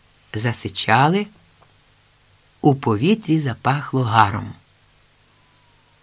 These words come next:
Батіжок замелькав ще швидше, і тоді з-під цупкого дубового гостряка заскакали іскри. Смолисті дощечки зашкварчали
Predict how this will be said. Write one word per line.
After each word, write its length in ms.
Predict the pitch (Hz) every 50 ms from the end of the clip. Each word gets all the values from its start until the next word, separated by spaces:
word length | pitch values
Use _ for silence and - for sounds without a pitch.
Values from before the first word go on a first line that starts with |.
| _ _ _ _ _ _ _ _ _ _ -
Батіжок 580 | 127 123 156 135 - 139 135 175 190 170 151
замелькав 520 | 135 131 143 143 143 139 135 151 151 143 135
ще 140 | - 156
швидше, 400 | 151 - - 127 117 120 - -
і 40 | 127
тоді 360 | 123 - 151 151 165 127 120 - - - - - - - -
з-під 320 | - - - 135 127 -
цупкого 680 | - - - 135 139 - - - 151 147 135 131 123 117 - _ _ _ _ _ _
дубового 680 | - 120 113 139 143 127 135 151 143 135 135 131 120 113
гостряка 680 | 117 117 - - - 123 113 - - - 160 180 175 170 - - - _ _ _ _ _ _ _ _ _ _ _ _
заскакали 680 | - 110 131 135 135 - - 135 135 - 170 170 170 170
іскри. 720 | 175 180 - 202 196 196 165 - - - 139 127 113 107 - _ _ _ _ _ _ _ _ _ _ _ _ _ _ _ _ _ _ _ _ _ _ _ _ _ _ _ _
Смолисті 560 | - - 143 143 156 185 220 202 - - 180
дощечки 520 | 160 165 165 - - 160 165 - - - 180
зашкварчали 1000 | 170 165 160 - - - 170 180 165 170 - - 233 226 220 196 180 156 139